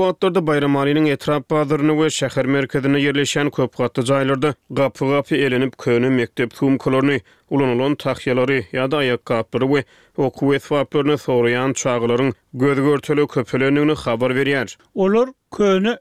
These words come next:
Speaker 2: egin eşikleri, uruçka we depter ýaly okuw esbaplaryny soraýarlar.
Speaker 1: Diýip bir etrap ýaşaýjysy aýdýar. Bayram Aly şäherine köp gatly jaýlara gapy-gapy elenýän adamlaryň arasyna çağalar bilen bir hatarda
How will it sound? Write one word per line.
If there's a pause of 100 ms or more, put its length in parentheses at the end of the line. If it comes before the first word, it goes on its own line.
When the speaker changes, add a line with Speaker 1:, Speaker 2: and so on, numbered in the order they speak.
(140)
Speaker 2:
egin
eşikleri, (140)
uruçka (140)
we (100)
depter
ýaly (140)
okuw
esbaplaryny (160)
soraýarlar. (160)
Speaker 1:
Diýip
bir (140)
etrap
ýaşaýjysy
aýdýar. (180)
Bayram
Aly
şäherine
köp
gatly
jaýlara (100)
gapy-gapy
elenýän
adamlaryň
arasyna
çağalar
bilen
bir
hatarda